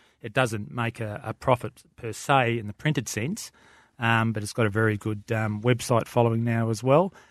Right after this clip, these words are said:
Um, and, you know, if you're one of the most powerful men in, in, in the world, you, you do use your power and it's your right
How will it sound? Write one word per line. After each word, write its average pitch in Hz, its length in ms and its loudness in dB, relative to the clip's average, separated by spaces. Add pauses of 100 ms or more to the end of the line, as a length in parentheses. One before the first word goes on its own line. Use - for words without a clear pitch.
(240)
Um, 151 300 2 (160)
and, 202 220 4
you 143 100 2
know, 165 240 0 (100)
if 135 180 -4
you're 139 120 4
one 135 160 4
of 127 60 -2
the 120 60 -2
most 127 200 0
powerful 135 340 2
men 131 180 2
in, 131 200 2
in, 131 280 2
in 135 220 0
the 131 80 0
world, 151 300 8
you, 151 200 2
you 156 160 0
do 151 120 4
use 147 340 6
your 143 140 6
power 160 400 0
and 113 160 2
it's 123 260 -6
your 127 160 2
right 123 440 2